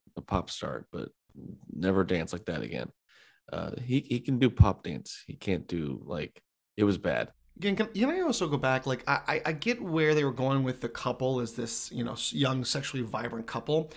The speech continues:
Speaker 2: But I thought the scenes were a little, like, to me, not that I'm saying, like, "Hey, you're gorgeous," but I don't really need, it was a little too gratu-, not gr-, like, there's no nudity, really, but it was a little too, it was a little gratuitous, even for,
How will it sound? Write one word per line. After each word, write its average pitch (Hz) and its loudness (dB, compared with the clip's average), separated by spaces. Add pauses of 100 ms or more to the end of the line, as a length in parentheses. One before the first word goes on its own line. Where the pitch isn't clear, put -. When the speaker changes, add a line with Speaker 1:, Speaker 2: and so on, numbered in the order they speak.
(300)
Speaker 2:
But 156 6
I 160 8
thought 220 2
the 170 0
scenes 165 2
were 147 6
a 143 4
little, 147 8
like, 139 4
to 139 2
me, 156 4 (340)
not 165 4
that 175 8
I'm 170 6
saying, 160 8
like, 143 6
"Hey, 160 4 (100)
you're 120 -2
gorgeous," 123 4 (320)
but 165 8
I 151 6
don't 190 6
really 175 4
need, 135 4
it 151 4
was 147 2
a - 4
little 180 6
too 160 0
gratu-, 143 -2
not - 0
gr-, 139 2 (220)
like, 135 0
there's 135 0
no 147 6
nudity, 123 4
really, 120 -4
but - -6
it - -14
was 147 0
a 175 2
little 170 0
too, 160 2 (440)
it 170 6
was 170 12
a 180 4
little 240 8
gratuitous, 180 4
even 180 0
for, 147 4